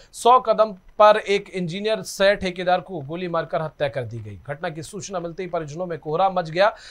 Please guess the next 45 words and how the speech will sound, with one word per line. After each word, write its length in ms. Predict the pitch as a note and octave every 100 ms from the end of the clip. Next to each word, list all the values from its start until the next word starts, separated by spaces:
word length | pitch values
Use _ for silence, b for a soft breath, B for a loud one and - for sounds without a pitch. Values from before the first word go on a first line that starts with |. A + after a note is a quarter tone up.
| b
चकिया 320 | G#3+ G3 A#3+
डीएसपी 420 | G#3+ A3 G#3+ - A3+
सत्येंद्र 380 | G3+ G3+ G3+
कुमार 280 | F#3+ F#3+ F3+
सिंह 240 | - G#3 G3
ने 80 |
बताया 340 | F3+ E3 E3+ G#3
कि 140 | G3
संवेदक 460 | - F3+ E3+ F#3 F#3+
को 100 | G3+
अपराधियों 440 | D#3+ E3 D#3+ F3
ने 120 | F#3
दो 260 | C#3 A#2+ G3+
गोली 280 | E3 D#3+ D3+
मारी 280 | C#3 C#3+ E3+
है। 260 | E3+ A3 B B -
गंभीर 360 | F3 F#3+ G#3+ F#3
स्थिति 280 | G3 F#3
में 80 | A3
उसे 220 | G#3 -
निजी 260 | F#3+ F#3 G3
क्लिनिक 360 | D#3+ F3+ F#3 F3+
में 140 | E3
भर्ती 240 | D3 E3+
कराया 280 | G#3 G#3 G3+
गया, 180 | G3 G3+
जहां 240 | D#3+ E3+
उसकी 260 | F3 - F#3
मौत 260 | D3+ C#3+ C#3
हो 60 | A#2+
गई। 260 | A2 F#2+ - b b E3
लोगों 220 | G#3+ A#3
का 120 | A3+
कहना 280 | G#3 G3+ A3
है 100 | A3+
कि 140 | A#3
मृतक, 380 | G#3 G3+ A3+ A3 G#3 - b b -
अ, 140 | F3 - -
कुख्यात 440 | F#3 - A3+ B3+
के 140 | - G#3
लिए 120 | G#3
ठेकेदारी 520 | G#3 F#3 F#3 F3 F3
भी 120 | F#3
करता 320 | D#3+ E3 G#3+
था। 280 | - A3 -